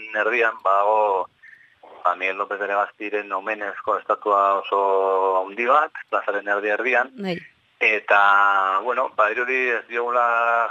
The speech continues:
Speaker 1: jaramon gehiegirik egiten, edo, bueno, badakigu hor dagola, eta, bueno, gure artean ere askotan, eh, hitz egindako gai bada,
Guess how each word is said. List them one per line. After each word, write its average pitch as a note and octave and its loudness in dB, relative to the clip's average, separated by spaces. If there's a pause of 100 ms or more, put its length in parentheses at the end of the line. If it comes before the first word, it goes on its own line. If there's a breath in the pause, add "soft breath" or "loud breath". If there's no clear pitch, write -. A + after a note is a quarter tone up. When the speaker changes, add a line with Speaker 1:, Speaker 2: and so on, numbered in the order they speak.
Speaker 1:
jaramon A2+ -4
gehiegirik A#2 -8
egiten, C3+ -4
edo, G#2+ 0
bueno, G#2 -4
badakigu G#2 0
hor A2 0
dagola, C#3 2
eta, G2+ -4
bueno, G2+ -10 (280)
gure G#2+ -2
artean G#2+ -2
ere G#2+ -2 (560 loud breath)
askotan, G#2 0
eh, G#2 -2
hitz - -14
egindako G#2 -2
gai G#2+ 2
bada, B2 4